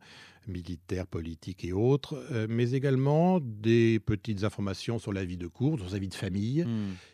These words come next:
Speaker 1: que l'on considérerait comme des événements tout à fait privés s'il s'agissait d'un particulier, mais s'agissant du roi Louis quatorze, évidemment, même ses activités de famille peuvent être aussi considérées comme des activités publiques appartenant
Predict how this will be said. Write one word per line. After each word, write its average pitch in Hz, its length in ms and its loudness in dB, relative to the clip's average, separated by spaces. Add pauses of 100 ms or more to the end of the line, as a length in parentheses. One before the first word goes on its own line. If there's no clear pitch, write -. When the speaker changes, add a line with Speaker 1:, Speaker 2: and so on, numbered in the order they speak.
(160)
Speaker 1:
que - 80 4
l'on 98 160 2
considérerait 117 1120 0
comme 110 340 0
des 98 280 -4
événements 95 400 -2
tout 104 160 -6
à 98 80 -4
fait 95 160 -4
privés 104 400 -4
s'il 87 160 -10
s'agissait 90 500 -8
d'un 87 220 -2
particulier, 98 840 -6 (340)
mais 104 520 0
s'agissant 92 440 -6
du 92 100 -6
roi 90 200 -8
Louis 87 180 -10
quatorze, 101 420 -10
évidemment, 95 520 -8
même 110 400 -2
ses 92 280 -10
activités 87 680 -12
de 117 100 0
famille 104 420 -2 (280)
peuvent 113 220 0
être 104 260 0
aussi 117 460 2
considérées 104 540 -4
comme 107 180 -6
des 92 160 -2
activités 85 500 -10
publiques 87 540 -10 (460)
appartenant 90 580 -8